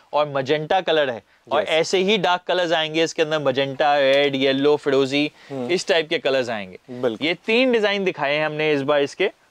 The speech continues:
Speaker 1: आप इसके अंदर ये देखेंगे, पूरा हेवी बॉर्डर है क-, स्कैल्पिंग के साथ का।
Speaker 2: कटवर्क है।
Speaker 1: बढ़िया चीज है, पूरा बॉडी प्लेन है, पूरी
Speaker 2: हम्म।
Speaker 1: बॉडी आप देखते हैं प्लेन है, सिर्फ और सिर्फ पल्लू पे and border concept आपको साड़ी दी गई है।
Speaker 2: बिल्कुल।
Speaker 1: और हैंडवर्क का साड़ी है,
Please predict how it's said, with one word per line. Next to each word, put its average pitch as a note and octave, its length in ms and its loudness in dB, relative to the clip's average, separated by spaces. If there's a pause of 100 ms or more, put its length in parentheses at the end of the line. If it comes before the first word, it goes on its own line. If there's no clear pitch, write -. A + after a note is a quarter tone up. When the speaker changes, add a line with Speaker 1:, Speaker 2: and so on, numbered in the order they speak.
(320)
Speaker 1:
आप C3 200 -2
इसके D3 180 -4
अंदर D3+ 160 0
ये D3+ 140 4
देखेंगे, C#3 380 0
पूरा E3 460 2
हेवी D3+ 380 2
बॉर्डर C3 300 2
है C3+ 260 4
क-, - 280 -12
स्कैल्पिंग C3+ 520 -4
के C3+ 100 0
साथ A#2+ 240 0
का। C#3 260 -4 (100)
Speaker 2:
कटवर्क B2 420 -2
है। E3 120 -2 (240)
Speaker 1:
बढ़िया E3+ 420 2
चीज D3 420 -6
है, E3 80 2
पूरा F3+ 380 2
बॉडी D3+ 380 2
प्लेन D3 340 -4
है, D#3 120 -8 (400)
पूरी D#3+ 160 2
Speaker 2:
हम्म। C#3+ 100 0
Speaker 1:
बॉडी D3+ 240 2
आप D#3 120 4
देखते D3+ 280 -2
हैं C#3+ 120 -4
प्लेन C#3 240 0
है, D3+ 100 0
सिर्फ E3 340 0
और C#3+ 120 2
सिर्फ E3 280 -2
पल्लू D3 320 4
पे F#3 260 2 (340)
and D#3 240 -4
border D#3 360 2
concept D#3+ 420 -2
आपको D3 240 0
साड़ी C#3 340 0
दी C#3 160 0
गई C#3 180 4
है। D3+ 160 0 (120)
Speaker 2:
बिल्कुल। A#2 340 -2
Speaker 1:
और D3 100 2
हैंडवर्क F3+ 560 0
का F#3 140 2
साड़ी D#3+ 380 0
है, F3 180 2